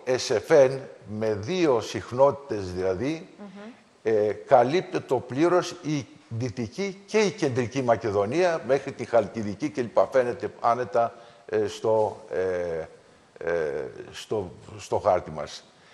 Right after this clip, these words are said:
Speaker 1: Αυτό όμως την τελευταία στιγμή ανετράπη και δεν εφαρμόστηκε. Πέραν αυτού, το χίλια εννιακόσια ενενήντα επτά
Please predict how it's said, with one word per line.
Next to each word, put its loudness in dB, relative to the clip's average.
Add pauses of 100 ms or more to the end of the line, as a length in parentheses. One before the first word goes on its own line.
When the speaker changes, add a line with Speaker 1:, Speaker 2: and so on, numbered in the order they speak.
(800)
Speaker 1:
Αυτό 6
όμως 0 (500)
την -6
τελευταία 0
στιγμή -2
ανετράπη 6 (680)
και 0
δεν 10
εφαρμόστηκε. 0 (840)
Πέραν 8
αυτού, 0 (540)
το -2
χίλια 0
εννιακόσια 2
ενενήντα -2
επτά 8